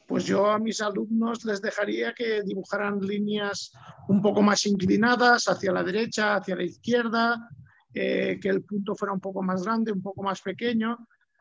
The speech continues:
Pero, por ejemplo, si el feeling de un alumno mío es que la letra I es un círculo con un punto dentro de ella,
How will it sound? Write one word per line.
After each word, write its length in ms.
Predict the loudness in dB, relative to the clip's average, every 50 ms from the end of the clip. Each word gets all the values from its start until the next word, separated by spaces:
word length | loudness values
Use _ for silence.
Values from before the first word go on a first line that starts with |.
| _ _ _ _ _ _ -4
Pero, 300 | -2 -2 0 -2 -2 -2
por 160 | -2 -2 -2
ejemplo, 500 | -2 -4 -4 -6 -6 -4 -2 -2 -2 -2
si 600 | -2 -6 -6 -6 -4 -4 -2 -2 -2 -2 -4 -4 -8 _ _ -14
el 240 | -10 -8 -6 -6
feeling 560 | -8 -6 -2 0 0 2 2 0 0 -2 -2 -2
de 140 | -2 -4
un 200 | -4 -4 -4 -4
alumno 460 | -4 -6 -6 -6 -6 -6 -6 -6 -4 -4
mío 320 | -2 -2 -2 -4 -4 -4
es 200 | -4 -6 -6 -10
que 200 | -8 -6 -4 -4
la 160 | -2 -2 -2
letra 380 | -4 -4 -4 -4 -4 -2 -2 -2
I 240 | -2 -2 -4 -6 -8 -14 -20 -20 _ _ _
es 280 | -8 -6 -6 -6 -6 -4
un 200 | -2 -2 -2 -2
círculo 600 | -2 -2 -2 -2 -2 -4 -2 -2 -2 -2 -2 -4
con 180 | -4 -4 -4
un 280 | -4 -4 -4 -6 -6 -6
punto 360 | -6 -6 -6 -4 -4 -4 -4
dentro 440 | -2 -4 -4 -6 -8 -6 -4 -4 -4
de 80 | -2 -4 -4 -4 -4
ella, 260 | -4 -4 -6 -6 -8